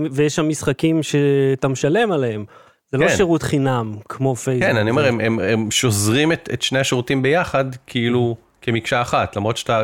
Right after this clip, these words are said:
Speaker 2: ישות נפרדת, פה אני רק משחק, ואני משלם, אז מגיע לי לשחק, ופה אני סבבה, הפרתי זכויות יוצרים, אז תחסמו אותי פה, למה לחבר בין שני?
Speaker 1: ה-, ה-, העניין
Speaker 2: זהו.
Speaker 1: הוא שבסופו של דבר אתה אומר לך, "אוקיי,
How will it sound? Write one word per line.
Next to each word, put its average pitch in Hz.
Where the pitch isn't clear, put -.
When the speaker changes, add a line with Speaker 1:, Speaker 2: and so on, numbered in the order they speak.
Speaker 2:
ישות 110
נפרדת, 113
פה 135
אני 131
רק 120
משחק, 98
ואני 98
משלם, 110
אז 95
מגיע 107
לי 104
לשחק, -
ופה 127
אני 135
סבבה, 135
הפרתי 104
זכויות 107
יוצרים, 101
אז -
תחסמו -
אותי 107
פה, 113
למה 107
לחבר 110
בין 104
שני? 104
Speaker 1:
ה-, 95
ה-, 151
העניין 156
Speaker 2:
זהו. 202
Speaker 1:
הוא 285
שבסופו 202
של 226
דבר 220
אתה 208
אומר 202
לך, 190
"אוקיי, 185